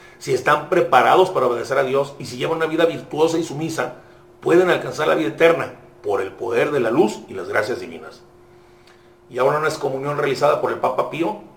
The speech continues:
doce en mil novecientos cincuenta y tres y el decreto del Santo Oficio del ocho de agosto de mil novecientos cuarenta y nueve dice,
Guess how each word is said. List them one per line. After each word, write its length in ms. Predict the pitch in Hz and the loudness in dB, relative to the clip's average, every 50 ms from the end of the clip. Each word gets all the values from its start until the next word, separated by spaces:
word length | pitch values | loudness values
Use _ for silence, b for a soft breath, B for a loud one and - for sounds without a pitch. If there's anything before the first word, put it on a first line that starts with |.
| - 123 | -8 -2
doce 360 | 123 135 151 - 160 160 131 | 0 0 2 2 0 -4 -4
en 80 | 113 117 | -4 -6
mil 80 | 127 | -6
novecientos 380 | 131 131 127 131 127 127 - 127 | -4 -4 -4 -6 -6 -8 -10 -10
cincuenta 380 | - 117 - - 120 - 113 - | -10 -12 -12 -12 -12 -12 -14 -8
y 20 | |
tres 320 | - 135 147 180 - - B B B B B B B - | -2 0 0 0 0 -4 B B B B B B B -8
y 80 | - 117 | -6 -4
el 80 | 101 | -2
decreto 400 | - - - 135 135 135 131 143 | -2 -4 -2 -2 -2 0 2 0
del 80 | 135 - | 0 2
Santo 240 | 135 131 131 135 127 | 0 -2 -2 -4 -4
Oficio 260 | 139 139 139 143 135 | -6 -6 -2 -2 0
del 80 | 120 | 0
ocho 160 | 123 123 135 135 | 0 0 0 0
de 60 | 123 | 0
agosto 260 | 123 131 - - 123 | 0 0 0 0 -2
de 60 | 123 | -4
mil 100 | 127 127 | -4 -4
novecientos 320 | 131 123 123 135 135 - - | -6 -6 -6 -8 -10 -8 -8
cuarenta 300 | 117 107 104 - 113 107 | -8 -8 -6 -6 -6 -4
y 20 | |
nueve 160 | 117 120 123 | -2 -2 -2
dice, 380 | 120 131 143 139 - - - | -2 -4 -6 -10 -10 -12 -14